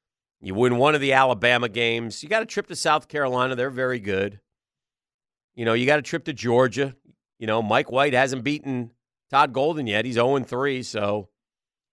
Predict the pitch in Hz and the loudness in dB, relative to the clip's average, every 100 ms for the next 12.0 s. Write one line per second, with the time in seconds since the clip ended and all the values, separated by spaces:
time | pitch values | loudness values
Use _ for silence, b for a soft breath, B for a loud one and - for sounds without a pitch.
0 | _ _ 104 123 139 - 139 107 120 101 | _ _ 0 0 0 -4 -2 -2 0 0
1 | 95 98 95 95 92 87 98 - _ _ | 0 -4 -4 -4 -6 -2 -2 -2 _ _
2 | - 147 143 226 220 190 214 190 185 156 | -2 0 2 2 2 -2 0 2 2 0
3 | 120 170 185 151 117 127 147 - 131 120 | -8 -8 -8 -10 -8 -6 -6 -6 -14 -16
4 | - 127 135 139 113 113 95 92 _ _ | -18 -14 -10 -10 -12 -14 -16 -16 _ _
5 | _ _ _ - 127 139 147 131 135 123 | _ _ _ -4 -2 0 0 0 0 2
6 | 110 95 - 113 123 71 71 _ _ _ | 0 -4 -4 -4 -2 -6 -12 _ _ _
7 | _ _ _ _ _ _ - 95 117 123 | _ _ _ _ _ _ -12 -4 -4 -4
8 | 147 139 - 113 127 117 95 113 113 104 | -6 -6 -8 -6 -4 -2 -4 -4 -6 -6
9 | 90 - 101 87 82 98 110 92 - 92 | -8 -8 -6 -4 -2 0 0 -6 -14 -14
10 | 78 71 - 92 104 104 85 - 78 67 | -14 -16 -10 -4 -4 -6 -14 -18 -20 -20
11 | _ 104 104 104 - 71 80 - - | _ -10 -6 -6 -8 -20 -20 -20 -20